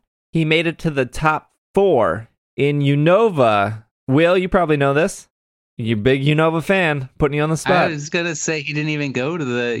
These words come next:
Speaker 2: Unova League.
Speaker 1: Oh, he did.
Speaker 2: <laughs>
Speaker 1: He did. He made top eight at Unova. And in Kalos, why people are upset is because he was final two and then he lost.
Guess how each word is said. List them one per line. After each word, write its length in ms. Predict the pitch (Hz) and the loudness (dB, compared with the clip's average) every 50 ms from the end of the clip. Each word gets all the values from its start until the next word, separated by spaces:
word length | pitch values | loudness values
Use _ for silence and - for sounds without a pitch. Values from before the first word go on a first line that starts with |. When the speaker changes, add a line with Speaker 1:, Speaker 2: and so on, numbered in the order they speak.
| 107 107 120 135 | -4 -4 -4 -4
Speaker 2:
Unova 320 | 147 160 156 135 117 104 92 | -4 -4 -4 -4 -4 -4 -2
League. 440 | 95 95 95 92 92 101 123 131 143 | -2 -2 -2 -4 -4 -4 -2 -2 0
Speaker 1:
Oh, 160 | 135 123 127 | 2 2 2
he 160 | 123 123 165 | 2 2 2
did. 340 | 180 214 226 247 226 160 247 214 110 - - | 4 4 4 4 2 2 0 -2 -2 -4 -8
Speaker 2:
<laughs> 40 | _ _ _ _ _ _ _ _ _ | _ _ _ _ _ _ _ _ _
Speaker 1:
He 180 | 139 139 156 | -2 0 0
did. 180 | 151 180 175 160 | 2 2 0 2
He 140 | 147 139 170 | 0 0 2
made 260 | 170 180 185 175 - | 2 2 2 2 0
top 300 | - - 175 180 180 - - | 0 0 2 0 0 0 0
eight 260 | 165 165 175 175 - | 0 2 2 2 2
at 160 | - 147 151 131 | 0 0 2 2
Unova. 720 | 147 147 143 151 160 160 143 113 113 107 101 104 110 110 - _ _ _ _ _ _ _ _ _ _ _ _ _ - | 0 2 2 4 4 2 2 2 2 2 2 0 -2 -6 -12 _ _ _ _ _ _ _ _ _ _ _ _ _ -4
And 220 | 120 127 135 131 | -4 -2 -2 -2
in 160 | 135 131 131 | -2 -2 -2
Kalos, 960 | 127 - - 180 190 196 202 185 175 160 156 143 135 127 - - - - - - _ _ _ | -4 0 2 2 2 4 4 2 2 2 2 2 0 -2 -4 -8 -10 -10 -14 -18 _ _ _
why 300 | - 127 135 156 165 160 | 0 2 2 2 2 0
people 260 | 147 160 151 147 143 | -2 -2 -2 0 2
are 100 | 143 139 | 2 2
upset 460 | 135 123 - - 147 135 131 110 - | 2 0 -2 0 0 2 2 2 0
is 160 | - 120 110 | -2 -2 -2
because 260 | - 127 110 131 117 - | -2 -2 -2 -2 -4 -2
he 160 | - 160 160 | 0 0 2
was 220 | 151 147 143 123 - | 2 2 0 0 0
final 340 | - 165 151 151 151 147 135 | 0 0 2 2 0 0 -2
two 440 | - - - 156 139 123 110 101 101 - | -2 -2 0 0 2 2 2 0 0 -2
and 100 | - 110 | -2 -2
then 140 | 113 113 110 | -2 -2 -2
he 140 | 107 120 117 | -2 -4 -4
lost. 580 | 107 107 110 110 107 98 - - - - - | 0 2 2 2 2 2 0 -4 -10 -18 -20